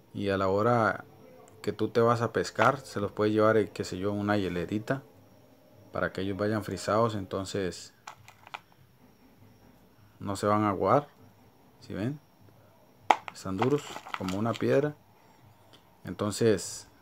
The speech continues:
se hace más mejor para ponérselo al, al anzuelo para que no se vaya a desbaratar.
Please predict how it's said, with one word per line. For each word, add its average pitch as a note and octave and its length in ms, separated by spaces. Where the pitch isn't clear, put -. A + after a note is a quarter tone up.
se G2 240
hace G#2 500
más G#2 360
mejor B2 380
para F2+ 280
ponérselo F#2+ 500
al, F2 360
al E2+ 140
anzuelo C3+ 480
para F2+ 200
que G2 100
no F#2+ 120
se - 120
vaya F#2+ 200
a G2 40
desbaratar. F2 560